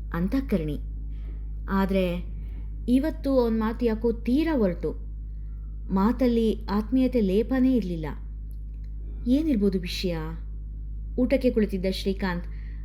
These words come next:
ಅನ್ಯಮನಸ್ಕನಾಗಿ ತಟ್ಟೆಯಲ್ಲಿ ಕೈ ಆಡಿಸುತ್ತಾ ಇದ್ದುದನ್ನು ಕಂಡು ವಾರಿಜಾ, "ಶ್ರೀ, ಏನಾಯ್ತು?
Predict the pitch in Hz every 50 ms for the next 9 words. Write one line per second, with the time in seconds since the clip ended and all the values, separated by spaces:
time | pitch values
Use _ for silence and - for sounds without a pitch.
0 | - - 214 226 247 277 254 233 208 208 214 - - 220 208 196 185 180 190 185
1 | - 180 180 - 220 214 208 196 196 202 185 190 202 190 190 190 190 - - -
2 | - 196 185 180 170 180 180 175 175 170 - 175 165 170 185 190 170 165 165 -
3 | - - - - - - - - 165 190 190 196 202 196 156 214 202 175 170 180
4 | - - - - - - - - - - - - - - - - - - - -
5 | - 220 196 208 240 339 - - - - - - - - - - - - - -
6 | - - - - 233 294 359 359 277 226 - - 208 208 220 220 -